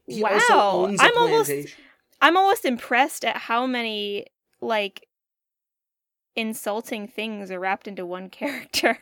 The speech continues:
Speaker 1: I'm willing to believe that if this hadn't been shelved, it would have been workshopped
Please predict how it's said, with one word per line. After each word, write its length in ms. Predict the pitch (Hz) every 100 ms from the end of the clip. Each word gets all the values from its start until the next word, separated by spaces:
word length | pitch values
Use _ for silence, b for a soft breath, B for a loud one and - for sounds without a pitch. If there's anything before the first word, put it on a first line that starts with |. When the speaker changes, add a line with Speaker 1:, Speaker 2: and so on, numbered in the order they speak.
| b b b
Speaker 1:
I'm 240 | 226 240 208
willing 360 | 208 233 269 302
to 120 | 233
believe 480 | 185 165 170 196 175
that 240 | 170 -
if 200 | 156 151
this 200 | 160 156
hadn't 300 | 170 175 185
been 160 | 180 165
shelved, 540 | - 143 139 175 170
it 160 | 143 143
would 140 | 143
have 100 | 151
been 240 | 147 139 123
workshopped 680 | 131 131 - 147 139 -